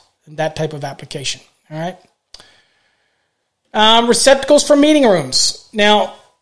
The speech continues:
you probably remember in twenty seventeen that we had this new way to calculate receptacles in meeting rooms, because prior to the twenty seventeen code, there was no requirement to have receptacles in meeting rooms.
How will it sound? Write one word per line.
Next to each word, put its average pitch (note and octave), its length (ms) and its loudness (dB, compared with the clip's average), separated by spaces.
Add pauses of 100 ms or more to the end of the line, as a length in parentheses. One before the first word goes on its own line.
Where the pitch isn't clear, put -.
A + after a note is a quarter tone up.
(120)
you A3+ 100 -2
probably C#4 420 2
remember B3+ 360 4
in A#3 140 4
twenty A#3+ 260 0
seventeen A3+ 760 0 (760)
that G3+ 180 4
we G3+ 280 2
had G#3 320 0
this - 360 0
new A3 340 2
way A#3 440 4
to G#3+ 220 -2
calculate G#3+ 760 2 (280)
receptacles G#3+ 760 0
in G3+ 240 -2
meeting G3+ 300 0
rooms, E3+ 240 0
because F#3+ 320 -2
prior C#4+ 400 4
to B3 140 0
the G#3+ 80 0
twenty G#3+ 240 2
seventeen G#3+ 420 0
code, E3+ 360 2 (340)
there G#3+ 100 4
was A#3 240 4
no A#3+ 160 4
requirement G#3+ 880 0 (540)
to G3+ 80 0
have F#3+ 180 4
receptacles F#3 540 0
in E3+ 120 0
meeting E3 240 -2
rooms. C#3 400 -8